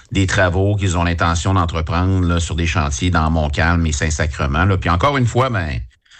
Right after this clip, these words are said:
on assiste à la marque de commerce de l'administration Marchand, c'est-à-dire de l'improvisation, euh, érigée en système, là,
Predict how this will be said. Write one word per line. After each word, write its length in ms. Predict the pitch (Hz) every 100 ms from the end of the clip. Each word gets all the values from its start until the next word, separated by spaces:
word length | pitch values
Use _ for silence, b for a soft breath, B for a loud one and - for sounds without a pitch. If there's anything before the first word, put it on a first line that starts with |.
| B B B
on 160 | 80
assiste 500 | 95 95 - 135 123
à 380 | 104 92 87 85
la 100 | 87 101
marque 200 | 151 156
de 80 |
commerce 500 | 160 147 117 110 -
de 60 | 120
l'administration 600 | 104 104 101 - 101 101
Marchand, 340 | 101 92 - 87
c'est-à-dire 340 | 107 98 95
de 60 | 92
l'improvisation, 920 | 95 87 90 85 90 85 98 98 92
euh, 300 | 82 78 78
érigée 400 | 69 85 87 85
en 80 | 90
système, 520 | 85 - - 78 80
là, 180 | 95 107